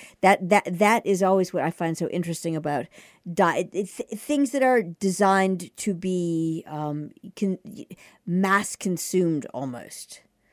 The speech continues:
because there are elements, uh, there are elements that definitely need to be customized.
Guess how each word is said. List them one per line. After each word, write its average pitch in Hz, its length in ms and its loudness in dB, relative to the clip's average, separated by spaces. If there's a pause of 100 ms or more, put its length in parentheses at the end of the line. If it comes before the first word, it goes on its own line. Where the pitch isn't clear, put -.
(320)
because 185 560 4
there 180 460 4
are 190 200 4
elements, 190 920 -2
uh, 160 100 -6 (1800)
there 180 420 2
are 180 280 2
elements 220 400 -2
that - 180 -14
definitely 175 400 -4
need 190 160 -4
to - 60 -18
be 185 100 -4
customized. 180 640 -8